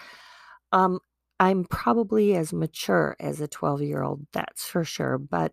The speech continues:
I'm truly fifty-eight years old and a grown-up. Although I have a little bit of a Peter Pan mentality, and I love Carol Burnett.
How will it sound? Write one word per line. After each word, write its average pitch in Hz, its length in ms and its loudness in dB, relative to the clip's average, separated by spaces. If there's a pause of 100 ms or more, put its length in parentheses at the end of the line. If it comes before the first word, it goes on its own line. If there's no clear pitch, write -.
(120)
I'm 147 480 -4 (920)
truly 165 380 0
fifty-eight 156 580 -2
years 151 260 -4
old 139 300 -2 (160)
and 139 420 -4 (220)
a 151 80 2
grown-up. 131 500 -4 (1400)
Although 156 280 2
I 143 60 -4
have 156 180 -2
a 160 40 -2
little 156 280 -2
bit 190 160 -2
of 190 100 -4
a 196 100 -2 (140)
Peter 202 240 -2
Pan 202 260 -2
mentality, 202 760 -2 (920)
and 175 200 0
I 180 140 0
love 151 340 0 (220)
Carol 147 320 -2
Burnett. 147 460 -4